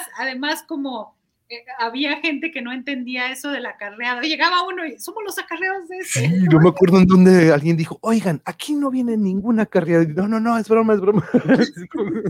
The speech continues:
Speaker 2: tuvimos que aclarar en el chat porque estaba como que, "Aquí no vienen acarreados". No, no, no, no, no, así como que,
Speaker 1: Sí,
Speaker 2: pero este,
Speaker 1: claro.
Speaker 2: por, por eso, eso hay que acla-, aclarar. Pero Marta Olivia, muchísimas gracias, estuvo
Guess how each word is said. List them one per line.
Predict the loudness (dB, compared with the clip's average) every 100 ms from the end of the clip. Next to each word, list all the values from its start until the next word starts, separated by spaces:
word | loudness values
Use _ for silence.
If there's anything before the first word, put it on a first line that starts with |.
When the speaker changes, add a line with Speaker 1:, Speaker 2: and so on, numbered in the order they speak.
| -6 -8 -18 -16 -2
Speaker 2:
tuvimos | 0 2 2
que | 0
aclarar | 2 4 4
en | 4
el | 0
chat | 0 0
porque | -2 -6
estaba | -6 -4
como | -4 -6
que, | -8
"Aquí | -6 -2
no | 0
vienen | 2 2 0
acarreados". | 0 -4 -4
No, | -4 -2
no, | -2
no, | -4
no, | -4
no, | -8 -10
así | -12
como | -12 -14
que, | _ _ _ -20
Speaker 1:
Sí, | -20 -6
Speaker 2:
pero | 0 2
este, | 2 -2 0
Speaker 1:
claro. | 0
Speaker 2:
por, | 0
por | 2 4
eso, | 6 6
eso | 6 4
hay | 2
que | 0
acla-, | -2 0 -2
aclarar. | -2 -4 2
Pero | 2
Marta | 2 2
Olivia, | 2 4 4
muchísimas | 2 0 -2 -2 0
gracias, | 0 0 -2
estuvo | -4 -2 0 0